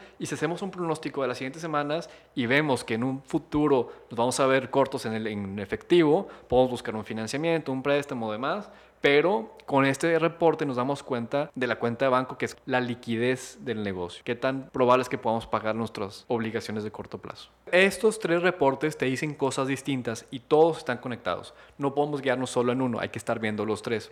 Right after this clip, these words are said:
Por ejemplo, el negocio está operando, vendes, gastas y te queda una utilidad.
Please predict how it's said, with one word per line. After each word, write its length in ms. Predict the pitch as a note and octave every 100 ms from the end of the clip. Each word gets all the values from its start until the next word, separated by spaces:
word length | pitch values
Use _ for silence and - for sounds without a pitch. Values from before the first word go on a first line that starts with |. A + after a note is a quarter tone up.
| - -
Por 140 | G#2+
ejemplo, 420 | G#2 B2+ A#2+ F#2 - -
el 140 | C3
negocio 300 | C#3+ E3 F3+
está 160 | - C#3
operando, 600 | C3+ F3 G3 G3+ G#3+ B3 -
vendes, 640 | C3 D3 E3 D#3+ D#3+ -
gastas 500 | B2+ C#3 E3 - C3
y 40 |
te 140 | A#2+ A2+
queda 120 | A#2
una 100 | B2+
utilidad. 380 | B2 G#2 F2+